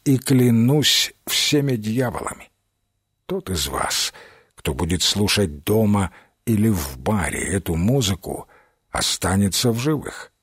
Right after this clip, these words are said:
А те, кто не захочет, к ним я точно явлюсь с топором. И я худшее, что может представить ваша фантазия. Помните это?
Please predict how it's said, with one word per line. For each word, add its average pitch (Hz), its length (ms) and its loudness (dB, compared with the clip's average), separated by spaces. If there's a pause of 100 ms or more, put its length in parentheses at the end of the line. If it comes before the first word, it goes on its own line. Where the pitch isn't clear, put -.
(380)
А - 160 -4
те, 120 280 0
кто 127 240 2
не 117 120 6
захочет, 110 720 2 (520)
к 117 120 2
ним 110 300 4
я 139 180 4
точно 123 540 0
явлюсь 104 600 0 (580)
с - 140 -6
топором. - 640 -6 (1300)
И - 80 -6
я 82 520 -2 (600)
худшее, - 960 0
что - 360 0
может 92 420 0
представить 101 920 0
ваша 82 520 -4 (300)
фантазия. - 800 -6 (1400)
Помните 113 560 2
это? - 280 -8